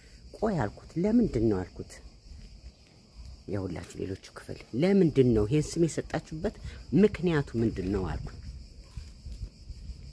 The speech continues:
ምክንያቱም በጣም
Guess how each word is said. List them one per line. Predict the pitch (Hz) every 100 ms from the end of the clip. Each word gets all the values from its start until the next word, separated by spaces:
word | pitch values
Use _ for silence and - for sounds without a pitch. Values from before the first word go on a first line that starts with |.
| - - - - -
ምክንያቱም | 131 147 156 160 - 262 269 - - - - - - - - - - - -
በጣም | - 131 - 180 208 208 214 208